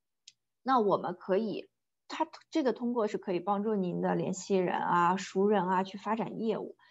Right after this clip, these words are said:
其实这是一种，呃，等于说回馈吧，可以主动的去帮你推荐一些新的客户啊，要告诉他们怎么样去推荐。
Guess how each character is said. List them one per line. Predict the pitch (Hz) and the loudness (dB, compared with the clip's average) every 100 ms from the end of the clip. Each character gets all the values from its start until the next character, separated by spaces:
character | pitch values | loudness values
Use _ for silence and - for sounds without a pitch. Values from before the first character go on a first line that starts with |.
| _ - | _ -2
其 | |
实 | 202 196 | 0 4
这 | 220 | 2
是 | 220 | 0
一 | 214 214 | -4 -4
种， | 180 - - _ - _ _ | -6 -8 -16 _ -20 _ _
呃， | - 202 - | 2 4 4
等 | - 180 180 | 2 0 0
于 | |
说 | - 269 | 0 0
回 | 269 202 | 4 2
馈 | 202 339 233 | 2 0 -2
吧， | - - | -4 -12
可 | - 214 | -2 -2
以 | |
主 | 220 - | -2 -8
动 | 214 | -2
的 | 240 | -2
去 | 202 190 | -2 -4
帮 | 175 185 | -2 -2
你 | 175 | -6
推 | - 175 | -8 -8
荐 | 175 180 175 | -6 -6 -6
一 | 170 | -8
些 | - 165 170 _ _ | -4 -4 -6 _ _
新 | - 196 | -6 -4
的 | 180 | -4
客 | 175 - - | -6 -8 -8
户 | - - - | -8 -10 -4
啊， | - - _ _ - | -6 -6 _ _ 0
要 | 214 | 2
告 | 180 302 320 | 2 0 -2
诉 | - | -2
他 | - 151 | -4 -4
们 | - 185 | -8 -10
怎 | - | -12
么 | - | -8
样 | 135 143 - _ _ | -4 -4 -4 _ _
去 | - 185 | 0 0
推 | - 165 | 0 -4
荐。 | - 151 | -4 -10